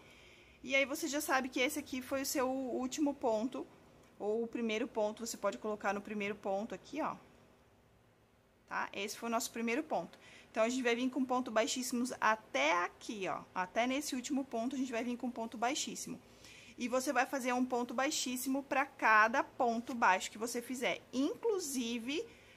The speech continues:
nas correntinhas. Eu vou fazer aqui a minha lateral, a minha lateral. Quando chegar aqui, ó, eu volto pra mostrar pra vocês como é que vocês vão fazer.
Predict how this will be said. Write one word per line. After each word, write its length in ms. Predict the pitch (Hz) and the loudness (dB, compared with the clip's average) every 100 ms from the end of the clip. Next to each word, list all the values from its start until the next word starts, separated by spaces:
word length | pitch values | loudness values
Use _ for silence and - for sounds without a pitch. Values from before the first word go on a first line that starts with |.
| - | -6
nas 400 | 226 226 220 226 | 2 6 6 4
correntinhas. 680 | - 262 277 349 233 180 226 | -2 0 0 -2 -4 -6 -2
Eu 100 | 220 | 2
vou 140 | 240 | 2
fazer 320 | - 269 277 226 | 2 0 2 0
aqui 200 | 220 220 | 0 -2
a 60 | |
minha 120 | 202 | -2
lateral, 640 | 185 170 175 175 247 220 175 | -2 -4 -4 4 8 8 4
a 40 | |
minha 160 | 185 190 | -2 -6
lateral. 580 | 175 - 185 247 214 - - - - - | -6 -6 2 4 4 0 -20 -20 -20 -14
Quando 200 | - 254 | -4 0
chegar 340 | 311 294 226 202 | 0 0 2 2
aqui, 320 | 202 - 254 | 2 -4 2
ó, 80 | 220 | 4
eu 140 | 220 | 4
volto 300 | 233 233 240 | 2 2 2
pra 140 | - 247 | -2 -2
mostrar 340 | 240 285 240 | -2 -2 -4
pra 120 | 233 | -4
vocês 320 | 233 254 247 233 | -6 -6 -6 -4
como 200 | 247 226 | -2 -4
é 60 | |
que 80 | 233 | -4
vocês 240 | 233 240 | -10 -6
vão 120 | 240 247 | -4 -2
fazer. 420 | 269 262 - | -2 -2 -4